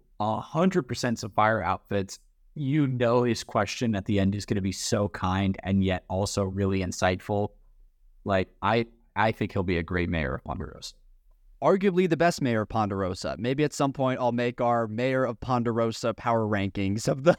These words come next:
Speaker 2: <laughs> of the four.
Speaker 1: That's how you know the TikTok mill is really running dry.
Speaker 2: <laughs> But yeah, that's everything I have. Anything else that you want to hit on?
Speaker 1: Uh, the auction is next week, and so I'll be excited to pick your brain about the history of the auction, 'cause I've only seen it one time.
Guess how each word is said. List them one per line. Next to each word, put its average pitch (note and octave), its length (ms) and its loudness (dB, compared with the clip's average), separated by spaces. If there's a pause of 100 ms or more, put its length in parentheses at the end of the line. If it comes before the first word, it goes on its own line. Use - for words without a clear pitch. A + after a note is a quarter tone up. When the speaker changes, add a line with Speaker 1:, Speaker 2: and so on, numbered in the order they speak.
(140)
Speaker 2:
<laughs> - 180 -8
of C3+ 160 -6
the C3 220 2
four. G#2 380 0 (500)
Speaker 1:
That's C#3 320 2
how D3+ 100 2
you B2+ 140 2
know A#2+ 140 2
the A2 100 0
TikTok C3 520 -2
mill A2+ 260 0
is G#2+ 140 -6
really A2+ 240 -2
running A2+ 300 -2
dry. A2 500 0 (340)
Speaker 2:
<laughs> C4 140 4 (680)
But C3+ 260 0
yeah, G3+ 120 4
that's D3 200 0
everything D#3+ 340 2
I B2+ 120 2
have. G2+ 200 0
Anything G#2+ 280 -2
else A2+ 160 0
that A2+ 80 -4
you A2 100 0
want A2 180 2
to G#2 60 -2
hit A2+ 140 0
on? B2+ 220 0 (840)
Speaker 1:
Uh, A#2 140 4
the A#2 140 0
auction B2+ 360 0
is A2+ 140 0
next B2 300 -4
week, A2+ 360 0 (120)
and F#2+ 180 -2
so G2 260 -2
I'll G2+ 140 2
be G#2 100 0
excited G2+ 380 -2
to - 100 -16
pick - 240 -8
your G2 120 0
brain G2 240 2
about F#2 240 0
the F#2 120 -4
history G2 360 -2
of - 80 -6
the F#2 120 -2
auction, F#2+ 540 -2
'cause F#2 160 -6
I've F#2 140 2
only F2 200 -2
seen F2 280 -2
it E2 120 -4
one E2 220 -2
time. - 340 -10